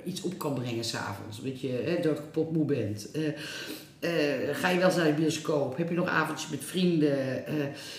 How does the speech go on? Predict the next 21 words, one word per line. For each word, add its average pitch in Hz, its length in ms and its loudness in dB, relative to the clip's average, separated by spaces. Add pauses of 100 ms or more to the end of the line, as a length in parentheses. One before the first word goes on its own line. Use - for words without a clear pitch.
(300)
eh, 151 100 -2
sommige 165 340 -2
mensen 170 460 2
knappen 175 380 -2
super 196 380 2
op 170 240 0
van 170 260 2
lekker 170 340 2
lange 170 260 4
wandeling 170 500 4
in 170 80 0
de 160 220 4
natuur, 151 800 4
eh, 151 240 2
een 165 120 2
boek 175 180 0
lezen, 160 380 4
in 147 60 0
de - 140 -10
tuin 160 400 2
werken, 151 600 2